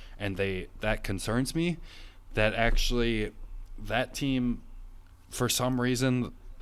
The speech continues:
it just seems like can shut down Gian-, well, not really shut down, slow down Giannis,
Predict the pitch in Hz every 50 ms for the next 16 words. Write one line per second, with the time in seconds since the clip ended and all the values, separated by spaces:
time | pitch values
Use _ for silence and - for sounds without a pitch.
0 | - - 110 110 - - 117 117 - - 127 120 120 113 107 110 113 107 104 104
1 | - - - - - - - 113 107 104 98 - - 107 - - - 113 110 110
2 | 113 104 98 98 95 - 101 98 98 101 95 98 98 - 104 101 95 90 - -
3 | 90 - - 73 80 - - - - - 110 110 113 107 110 107 107 107 107 107
4 | 107 104 101 104 104 104 110 - - -